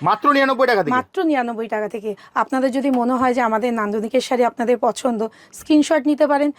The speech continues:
Speaker 2: স্ক্রিনশট নিয়ে আপনি WhatsApp করতে পারেন, ফোন কলসও করতে পারেন, আমরা আপনাদের গাইড করে দেবো।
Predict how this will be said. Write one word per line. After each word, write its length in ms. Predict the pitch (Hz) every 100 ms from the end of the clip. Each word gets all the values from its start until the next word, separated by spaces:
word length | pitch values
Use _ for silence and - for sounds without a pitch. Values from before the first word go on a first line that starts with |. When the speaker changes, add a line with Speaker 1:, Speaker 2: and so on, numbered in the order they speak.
| _
Speaker 2:
স্ক্রিনশট 480 | - - 262 285 262
নিয়ে 120 | 285
আপনি 240 | 247 262 262
WhatsApp 500 | 220 208 - 240 226
করতে 280 | 285 262 262
পারেন, 240 | 262 269
ফোন 240 | - 240
কলসও 340 | 240 277 269 285
করতে 220 | 277 302
পারেন, 220 | 311 349
আমরা 320 | 349 240 240
আপনাদের 360 | 240 - 240 254
গাইড 300 | 220 214 -
করে 200 | 220 208
দেবো। 140 | 202